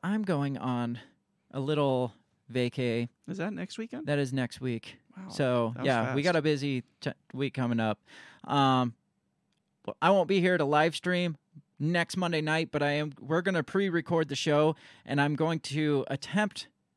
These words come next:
Speaker 1: to live stream that pre-recording. I'm gonna attempt to schedule it. I've never done that before, so if it doesn't work out, don't worry. The show will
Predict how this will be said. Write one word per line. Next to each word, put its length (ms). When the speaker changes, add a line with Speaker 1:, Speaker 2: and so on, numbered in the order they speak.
Speaker 1:
to 140
live 300
stream 260
that 180
pre-recording. 760
I'm 100
gonna 180
attempt 360
to 60
schedule 380
it. 160
I've 120
never 200
done 240
that 140
before, 360
so 140
if 100
it 120
doesn't 300
work 200
out, 320
don't 240
worry. 320
The 120
show 320
will 500